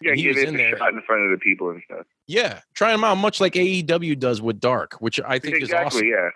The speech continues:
Speaker 1: I haven't watched much of them, but what I've seen is good.
Speaker 2: Oh, yeah, it's cool. And there's a lot of our homies, uh, from Chicagoland that are getting opportunities, um, on Dark this summer, you know, like Robert Ingo,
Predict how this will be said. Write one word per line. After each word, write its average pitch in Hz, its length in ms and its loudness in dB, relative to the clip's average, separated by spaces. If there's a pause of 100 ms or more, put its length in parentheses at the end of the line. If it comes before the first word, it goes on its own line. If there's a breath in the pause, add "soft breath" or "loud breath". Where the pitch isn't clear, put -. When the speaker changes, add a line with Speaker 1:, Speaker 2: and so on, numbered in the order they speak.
Speaker 1:
I 151 120 0
haven't 226 180 0
watched 170 320 -2
much 135 240 -2
of 113 120 0
them, 117 260 0
but 95 300 -2
what 120 180 0
I've 107 200 -2
seen 120 160 -2
is 85 160 -10
good. 73 200 -8 (640)
Speaker 2:
Oh, 131 220 0
yeah, 117 180 0
it's 135 200 -2
cool. 147 180 0
And 131 80 0
there's 135 140 0
a 135 60 0
lot 139 220 2
of 127 120 -4
our 131 180 4
homies, 135 380 -4
uh, 120 320 0 (100)
from 120 200 -8
Chicagoland 110 680 0
that 101 120 -2
are 101 60 -4
getting 110 240 -2
opportunities, 110 760 -2 (120)
um, 101 320 2
on 110 180 0
Dark 107 300 0
this 92 140 -4
summer, 95 320 -2
you 95 120 -2
know, 104 160 0
like 98 180 0
Robert 107 340 0
Ingo, 113 360 -4